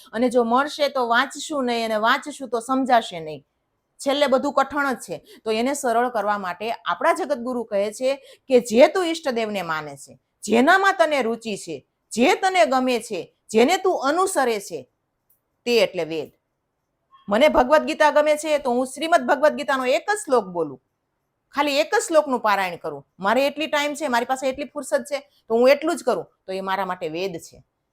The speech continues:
હું જો જ્ઞાનેશ્વરીનો પાઠ કરું છું તો એ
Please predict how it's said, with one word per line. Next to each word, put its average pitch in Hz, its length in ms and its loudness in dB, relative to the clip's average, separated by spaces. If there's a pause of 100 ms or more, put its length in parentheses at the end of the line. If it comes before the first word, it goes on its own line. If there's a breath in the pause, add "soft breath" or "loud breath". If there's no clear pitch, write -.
(640 loud breath)
હું 254 260 2
જો 349 160 6
જ્ઞાનેશ્વરીનો 339 760 2
પાઠ 262 360 2
કરું 247 260 0
છું 302 160 -6 (240)
તો 202 60 -8
એ 196 80 -2